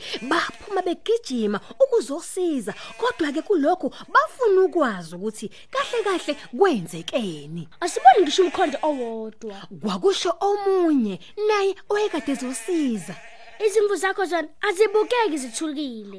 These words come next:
Speaker 1: kwakusho omunye futhi, naye wayekade ezosiza. Abantu abazange bahlale isikhathi eside.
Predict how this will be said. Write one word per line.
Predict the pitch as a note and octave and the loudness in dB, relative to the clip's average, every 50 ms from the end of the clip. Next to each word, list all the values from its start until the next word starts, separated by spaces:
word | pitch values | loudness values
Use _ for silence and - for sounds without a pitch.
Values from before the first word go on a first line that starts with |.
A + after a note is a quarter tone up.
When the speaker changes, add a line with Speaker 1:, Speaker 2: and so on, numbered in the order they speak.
| A#3 G#3+ | -4 -2
Speaker 1:
kwakusho | A#3 C4+ - - G#3 A3+ A#3+ - - A#3 | 0 2 2 2 0 0 -2 -2 0 2
omunye | A3+ A3 A3 A#3 B3 B3+ B3+ B3+ B3 | 4 4 6 6 6 6 4 4 2
futhi, | - - F4 F#4+ F4+ E4+ D4+ C#4+ - C4 A3 - - - - G4 G#4 | 0 0 2 4 4 4 4 2 -2 -4 -6 -8 -8 -8 -4 -2 0
naye | G#4 G4+ F#4+ F4+ F#4+ - - - | 2 4 4 2 2 -2 -4 -4
wayekade | D4 F#4 A4 G#4+ F#4 F4+ F#4 | -2 -2 0 -2 -2 -2 -4
ezosiza. | F4 C4+ E4 E4+ E4+ - - G#4+ G4 F#4 E4 C#4 A#3+ F3+ F3 G3 - - - - - - - - - | -4 -2 -4 -4 -4 -4 0 2 2 2 2 2 0 -2 -4 -6 -8 -8 -12 -20 -18 -16 -4 0 2
Abantu | C4 B3 G3+ G3 A3 A#3 A#3 A#3 A#3 | 2 2 2 0 -2 -2 -2 -2 -2
abazange | G#3+ G#3+ C#4+ D#4 D4+ - - G#3 F4+ F#4 G4+ G#4+ G4+ F4 C4 B3 | -4 -4 -4 -6 -8 -10 -6 -4 -2 -2 0 0 -2 -2 -2 -2
bahlale | G#3 A3+ A#3+ - - B3 B3 A#3+ | -2 -2 -4 -4 -4 -6 -6 -8
isikhathi | - - - A#3 - A#3+ | -8 -8 -10 -8 -6 -6
eside. | A3 - - A#3+ A3+ G#3+ G3+ - - | -6 -6 -4 -4 -2 -2 -2 -4 -6